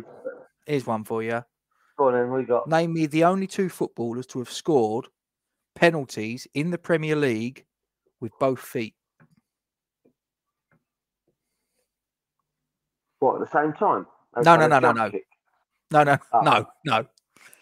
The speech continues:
Speaker 2: A left-footed penalty and a right-footed penalty. There are only two players that have ever done it in Premier League football. Who are they?
Speaker 1: You've got to be a confident player to,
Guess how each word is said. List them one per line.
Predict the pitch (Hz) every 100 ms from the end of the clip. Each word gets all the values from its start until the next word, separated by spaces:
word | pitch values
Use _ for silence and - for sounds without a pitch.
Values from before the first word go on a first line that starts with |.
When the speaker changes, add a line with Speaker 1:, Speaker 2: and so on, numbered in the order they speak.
| -
Speaker 2:
A | 143
left-footed | 175 - - 143 139
penalty | - 139 135 139
and | 131
a |
right-footed | 127 131 123 - -
penalty. | 123 113 113 123
There | 131
are | 147
only | 147 -
two | 185
players | 185 170 165 147
that |
have | -
ever | 156 147
done | 156 143
it | 131
in | 135
Premier | - 147 139 135
League | 135 123
football. | - 117 104 101 _ _ _ _
Who | 135 120
are | 107
they? | 101 92 _ _ _ _ _ _ _ _ _ _ _ _ _ _ _ _
Speaker 1:
You've | 135 127 -
got | 196 156 147
to | 147
be | 131
a |
confident | 135 143 113 - 117 101
player | 117 98 92 -
to, | 107